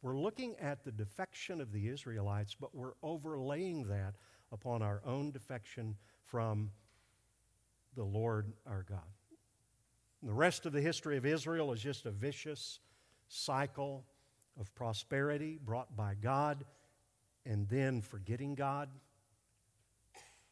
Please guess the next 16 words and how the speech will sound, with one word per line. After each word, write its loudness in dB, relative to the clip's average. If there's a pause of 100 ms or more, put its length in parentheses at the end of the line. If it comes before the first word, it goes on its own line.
(920)
declining 6
into 2
sin 2
and 2
being 0
given 0
over 2
to -8
the -2
adversaries -4
until -6
they -6
cried -6
out -6
to -12
God. -4